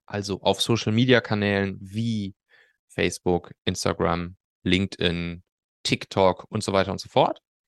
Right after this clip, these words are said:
Und da kommt's natürlich darauf an, dass du diese Anzeigen ja sehr ausgeklügelt schaltest. Also, dass du natürlich das vom Targeting richtig machst, dass du ein gutes,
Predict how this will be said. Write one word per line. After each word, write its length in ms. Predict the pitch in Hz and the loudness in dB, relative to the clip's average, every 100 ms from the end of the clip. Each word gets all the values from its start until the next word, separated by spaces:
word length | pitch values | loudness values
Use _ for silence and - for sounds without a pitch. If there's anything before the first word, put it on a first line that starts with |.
| _ _ - - - _ | _ _ -20 -20 -20 _
Und 120 | 104 | 2
da 200 | 104 143 | 6 6
kommt's 320 | 143 - 143 - | 4 0 -4 -2
natürlich 200 | 131 127 | -4 -2
darauf 320 | 117 110 - | 0 0 -2
an, 200 | 120 135 | -4 -2
dass 160 | 117 | -2
du 100 | - | -4
diese 680 | 113 113 120 113 107 104 98 - - | -8 -2 0 4 4 4 0 -6 -6
Anzeigen 880 | 113 131 - 110 107 104 101 101 - _ | -4 -4 -2 0 0 0 -6 -6 -10 _
ja 200 | - 92 | -10 -8
sehr 1080 | 90 92 98 107 110 110 104 101 95 90 90 - | -6 -4 0 4 4 4 2 2 2 0 -2 0
ausgeklügelt 800 | 110 - 110 - 104 95 85 - | 0 0 -6 -4 -2 0 -2 -8
schaltest. 560 | - 90 90 90 85 - | -10 -4 -4 -4 -10 -6
Also, 180 | 90 90 | -6 -4
dass 180 | 92 | -4
du 440 | - 95 90 87 87 - - - | -2 0 2 2 -2 -8 -14 -8
natürlich 300 | 92 92 87 | -4 -2 -4
das 140 | - | -6
vom 180 | - 92 | -8 -6
Targeting 560 | - 104 110 107 104 92 | 0 2 2 0 -2 -2
richtig 340 | 95 - - | -4 -8 -4
machst, 280 | 92 92 - | -4 -4 -8
dass 80 | - | -10
du 140 | 90 | -10
ein 400 | 92 - - - | -10 -10 -8 -6
gutes, 460 | 107 113 110 101 - | 0 0 2 0 -2